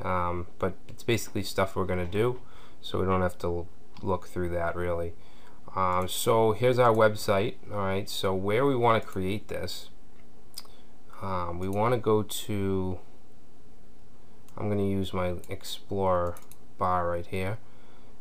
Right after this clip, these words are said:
and let's see, where am I? Gonna go to my H T docs and new tech.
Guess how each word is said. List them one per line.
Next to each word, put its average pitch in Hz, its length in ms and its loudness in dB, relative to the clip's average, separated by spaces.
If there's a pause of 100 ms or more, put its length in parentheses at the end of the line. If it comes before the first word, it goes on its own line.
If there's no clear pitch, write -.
(160)
and 98 640 0
let's - 180 -2
see, 90 440 -2
where 87 280 -2
am 85 100 -4
I? 85 280 -4 (2500)
Gonna 98 120 -4
go 101 120 0
to 92 80 0
my 90 140 0
H 95 320 -2
T 92 180 -2
docs 107 720 4
and 92 600 -2 (1200)
new 104 240 0
tech. 113 460 0